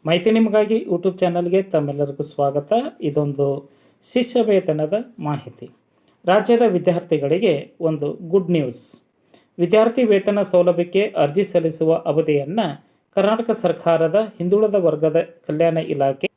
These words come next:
ವಿಸ್ತರಣೆ ಮಾಡಿದೆ. ಈ ವಿಸ್ತರಣೆ ಮಾಡಿದಂತಹ ಮಾಹಿತಿಯನ್ನ ತಮಗೆ ನಾನು ಕೊಡ್ತಾ ಇದ್ದೀನಿ. ಇನ್ನು ಯಾರು ಶಿಷ್ಯ ವೇತನಕ್ಕೆ ಅರ್ಜಿಯನ್ನ ಸಲ್ಲಿಸಿಲ್ಲವೋ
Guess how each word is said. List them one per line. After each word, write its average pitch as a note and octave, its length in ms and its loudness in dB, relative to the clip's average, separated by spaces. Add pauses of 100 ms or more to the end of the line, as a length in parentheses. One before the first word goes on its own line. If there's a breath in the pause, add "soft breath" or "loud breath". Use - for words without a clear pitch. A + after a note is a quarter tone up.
ವಿಸ್ತರಣೆ G3+ 760 0
ಮಾಡಿದೆ. C3 480 -6 (440)
ಈ D3+ 120 -2
ವಿಸ್ತರಣೆ D#3+ 460 -2
ಮಾಡಿದಂತಹ C#3+ 720 -2
ಮಾಹಿತಿಯನ್ನ C#3 640 -2 (380)
ತಮಗೆ C3+ 280 -4
ನಾನು B2+ 220 -8
ಕೊಡ್ತಾ C3+ 320 -2
ಇದ್ದೀನಿ. D3 480 -2 (340 loud breath)
ಇನ್ನು A3 220 4
ಯಾರು F3 580 4 (300)
ಶಿಷ್ಯ A3 240 2
ವೇತನಕ್ಕೆ D#3+ 640 0
ಅರ್ಜಿಯನ್ನ C#3 460 0
ಸಲ್ಲಿಸಿಲ್ಲವೋ D#3 960 0